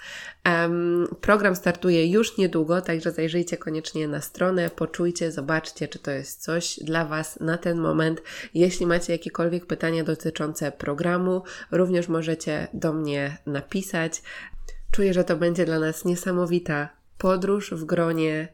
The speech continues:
wspierających i inspirujących się kobiet, u których zadzieje się zmiana na poziomie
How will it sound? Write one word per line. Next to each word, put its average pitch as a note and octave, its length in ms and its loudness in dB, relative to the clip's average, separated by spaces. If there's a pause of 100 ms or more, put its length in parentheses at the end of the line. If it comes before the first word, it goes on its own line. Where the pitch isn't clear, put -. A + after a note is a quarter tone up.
(120)
wspierających G3 880 -2
i G3 40 -2
inspirujących E3+ 680 -4
się E3 140 -6
kobiet, F3 460 -4
u D#3+ 60 -8
których D#3+ 360 -4
zadzieje D#3+ 420 -2
się D#3+ 180 -4
zmiana D#3+ 340 -2
na D#3 120 -2
poziomie D3+ 520 -4